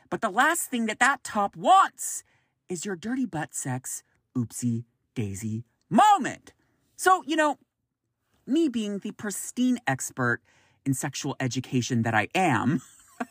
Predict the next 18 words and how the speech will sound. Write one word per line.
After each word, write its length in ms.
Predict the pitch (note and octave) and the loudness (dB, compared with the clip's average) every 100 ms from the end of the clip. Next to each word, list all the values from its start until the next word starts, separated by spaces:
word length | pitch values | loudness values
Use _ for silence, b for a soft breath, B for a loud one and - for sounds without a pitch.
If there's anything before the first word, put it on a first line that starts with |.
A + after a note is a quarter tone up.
| - | -2
<laughs> 1600 | - - C4+ - - - - - - _ _ _ - - - - | -2 0 -4 -4 -10 -10 -10 -14 -16 _ _ _ -16 -14 -8 4
or 140 | E3 | 4
lack 240 | D#3 C#3+ C#3 | 6 2 2
thereof, 760 | C3+ A#2+ - G#3+ C3 A#2 - - B B B B B B _ _ - | 4 4 6 6 6 4 0 -2 B B B B B B _ _ 0
I, 200 | C4 B3+ | 0 4
I 160 | E4 F4 | 2 2
just 240 | G4 F#4 | -2 2
wanna 160 | F#4 E4+ | 4 4
give 240 | C#4+ A#3+ | 0 0
you 140 | B3 B3 | -2 4
all 200 | D4 F4 | 6 6
of 120 | F#4+ | 4
my 200 | D#4 C4+ - | 2 0 -2
tips 360 | - G3 - - | -6 -6 -6 -6
and 120 | F3+ | -6
tricks 580 | - C#3 C3+ - - - _ _ _ - | -4 -4 -4 -6 -8 -8 _ _ _ -4
to 160 | D4 D4+ | -2 0
basically 680 | - F#4+ F#4 F4+ D4+ C4+ | 0 -2 -2 -4 -2 -2